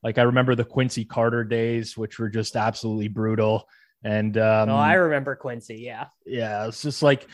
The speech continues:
Speaker 1: it's been painful. And, and, um, I did love Tony Romo. Um, I still feel he's probably one of the most underrated players in the history of the N F L, just because, um, I,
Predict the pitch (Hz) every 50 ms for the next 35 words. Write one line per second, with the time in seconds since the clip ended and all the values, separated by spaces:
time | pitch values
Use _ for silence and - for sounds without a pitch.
0 | - - _ _ _ 185 175 - 190 254 233 202 196 196 180 170 143 - 127 120
1 | 120 123 127 139 143 147 147 143 147 143 139 143 143 139 139 139 139 135 135 -
2 | - _ - 143 151 131 156 160 151 147 147 135 - 139 139 135 131 123 120 123
3 | 123 127 131 135 131 131 123 120 - - 117 113 117 - _ 123 120 120 - -
4 | - 139 139 131 123 - - 127 135 127 117 123 123 110 - _ - 123 123 123
5 | 120 123 127 123 120 117 - - _ _ _ _ _ _ - 120 123 131 131 127
6 | 120 123 135 135 131 131 135 127 - 131 123 135 127 123 120 123 123 123 120 110
7 | - 120 117 120 127 120 117 117 117 113 110 - 139 131 - - - 135 127 123
8 | 120 113 117 113 113 113 117 - 113 - 113 113 120 135 143 - _ _ _ _
9 | _ _ _ - 135 131 - - 135 - - 139 135 131 131 127 123 113 - -
10 | - _ _ _ _ _ _ _ _ - - 117 117 117 120 127 - - _ _
11 | _ - 156 165